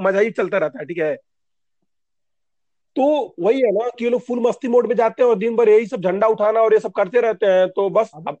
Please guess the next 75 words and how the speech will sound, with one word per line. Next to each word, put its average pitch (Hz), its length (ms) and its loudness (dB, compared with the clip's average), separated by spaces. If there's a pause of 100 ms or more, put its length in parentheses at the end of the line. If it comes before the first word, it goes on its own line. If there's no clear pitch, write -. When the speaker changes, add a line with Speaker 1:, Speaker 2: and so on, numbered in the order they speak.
Speaker 1:
अभी 151 120 -8
मस्ती 151 360 -8
मोड 175 220 -2
का 160 120 -4
मतलब 156 320 -6
क्या 165 120 0
है, 143 160 -4
बहनचोद? 143 380 -8
Speaker 2:
ढंग 147 200 -16
से 160 60 -6
Speaker 1:
अगर 147 200 -2
Speaker 2:
तो - 20 -8
Speaker 1:
ये - 0 -
Speaker 2:
पढ़ाई 156 260 -8
Speaker 1:
सेक्स - 300 -8
वैक्स 165 140 -2
तो - 60 -20
Speaker 2:
करते 170 120 -2
Speaker 1:
उसी 165 160 -8
में 170 100 0
Speaker 2:
हैं, 151 80 -2
Speaker 1:
आता 165 100 -6
है 147 120 -2
ना, 156 80 -2
Speaker 2:
ढंग 156 100 -4
से 185 40 -18
Speaker 1:
तो 190 60 -4
Speaker 2:
नहीं 170 120 -10
Speaker 1:
अब 156 160 -2
ये 165 60 -10
Speaker 2:
रहता। 185 100 -6
Speaker 1:
किसको - 300 -4
अच्छा 208 180 -4
नहीं 196 100 0
लग 185 80 2
रहा 160 100 0
है? 151 60 2
Speaker 2:
अभी 156 80 -2
Speaker 1:
ये 190 60 2
Speaker 2:
तो 185 40 -8
Speaker 1:
तो 202 60 0
Speaker 2:
मैं 180 80 2
Speaker 1:
अच्छे - 160 -4
अच्छे 190 140 -6
बंदों 180 280 0
को 196 60 0
अच्छा - 180 -6
लगता 170 220 -4
है 156 60 -6
भाई। 147 220 -6
Speaker 2:
ना 180 160 -18
तो 208 120 -18
इनकी 220 140 -16
Speaker 1:
तो 208 120 0
वहां 180 240 2
पे 208 100 -2
Speaker 2:
शक्ल 208 80 -2
Speaker 1:
तो 220 60 0
उनको 196 140 0
Speaker 2:
अच्छी 196 60 0
Speaker 1:
मिल 202 160 2
रहा 202 100 2
है 185 60 4
Speaker 2:
लगती 180 60 0
है, - 20 -14
Speaker 1:
प्रॉपर 180 300 0
Speaker 2:
नहाते 180 200 -2
Speaker 1:
ओपनली। 190 280 -2
Speaker 2:
वाते 165 140 -10
हैं 175 60 -12
ये 180 60 -20
Speaker 1:
तो 180 140 -20
Speaker 2:
लोग। 214 240 -4
Speaker 1:
नहीं 202 120 -2
कर - 160 -14